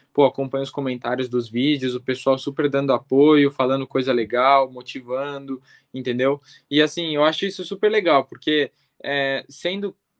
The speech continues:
até críticas construtivas, isso é maravilhoso, e eu sempre, até no lado esportivo, né, até na pista, eu gosto de ser, lógico, todo mundo gosta de ser elogiado, mas eu prefiro receber críticas construtivas aonde eu posso melhorar, entendeu? Na minha pilotagem, como eu sou como pessoa,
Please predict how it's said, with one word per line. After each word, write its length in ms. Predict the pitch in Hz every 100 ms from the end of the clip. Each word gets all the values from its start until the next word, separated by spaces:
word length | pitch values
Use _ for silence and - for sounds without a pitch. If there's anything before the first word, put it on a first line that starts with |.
| _ -
até 220 | 151 202
críticas 480 | 214 240 254 - 226
construtivas, 960 | - 185 - 147 - 180 214 156 123 -
isso 260 | 165 -
é 100 | 214
maravilhoso, 800 | 226 226 233 226 160 196 170 135 127
e 140 | 151
eu 100 | 165
sempre, 460 | - 190 202 214 -
até 240 | - 202
no 100 | 214
lado 220 | 196 175 175
esportivo, 840 | - 170 143 - 156 170 120 101
né, 240 | 123 131 135
até 240 | 123 156
na 100 | 165
pista, 540 | - 165 170 - 110 - _ _ _
eu 140 | 143 156
gosto 340 | 156 147 131
de 140 | 131
ser, 400 | 123 135 123 110 -
lógico, 300 | 139 131 175
todo 80 | 185
mundo 140 | 170
gosta 160 | 151 143
de 60 |
ser 60 | 147
elogiado, 460 | 139 131 135 104 107
mas 220 | 127 139
eu 100 | 165
prefiro 460 | 180 165 185 208
receber 380 | 180 160 160 143
críticas 560 | - 165 196 - 165 -
construtivas 920 | 160 147 - 135 - 127 147 208 233 _ _
aonde 280 | 156 175 185
eu 100 | 208
posso 260 | 202 202 202
melhorar, 480 | 202 285 254 240 175
entendeu? 360 | 131 127 139
Na 80 | 139
minha 160 | 131 127
pilotagem, 720 | 127 117 123 127 165 147 139
como 200 | 139 123
eu 60 |
sou 160 | 120 135
como 220 | 135 120
pessoa, 680 | - - - 127 175 165